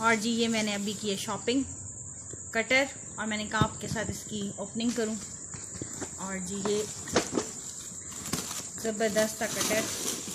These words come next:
बिस्मिल्लाहिर्रहमानिर्रहीम। ये देखें,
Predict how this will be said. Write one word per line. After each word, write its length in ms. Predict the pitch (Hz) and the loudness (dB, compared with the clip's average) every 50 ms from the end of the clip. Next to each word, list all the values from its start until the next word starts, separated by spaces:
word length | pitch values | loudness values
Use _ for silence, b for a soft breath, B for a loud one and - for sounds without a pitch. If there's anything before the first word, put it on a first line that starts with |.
| - - - - - - - - - - - - - - - - - - - - - - - - - - - - - - - - - - - - - - - - - - - - - - - - - - - - - - - - - - - - - - - - - - - - - - - - - - - - - - - - - - - | -4 -2 -4 -4 -4 -2 -2 -2 -2 -2 0 0 2 2 2 0 0 -6 -10 -10 -10 -8 -6 -4 -2 -2 -2 -4 -6 -6 -6 -4 -2 0 2 2 4 4 4 2 2 0 0 -2 -2 0 2 4 4 4 4 4 2 2 0 0 -4 -4 -2 0 0 0 0 2 2 2 2 0 0 -2 -2 0 0 0 0 0 -2 -2 -2 -2 -2 -2 -2
बिस्मिल्लाहिर्रहमानिर्रहीम। 1800 | 220 240 - - 214 220 202 196 190 190 202 202 196 190 185 220 - 208 202 - - 202 202 196 190 - - - - - 185 185 180 180 202 - - - - - - - - - - - - - - - - - - - - - - - - - - - - - - | -2 -2 0 2 2 2 2 2 2 4 4 6 6 6 6 4 4 4 4 4 4 4 6 6 6 6 4 4 2 0 0 0 0 2 2 0 -2 -4 -4 -4 -2 -2 0 0 0 0 0 -2 -4 -6 -6 -6 -4 -2 -2 0 0 -2 -4 -6 -8 -10 -10 -6 -4
ये 120 | 202 196 190 | -2 -2 -2
देखें, 340 | 196 190 180 - 214 208 | -2 -4 -4 -6 -6 -6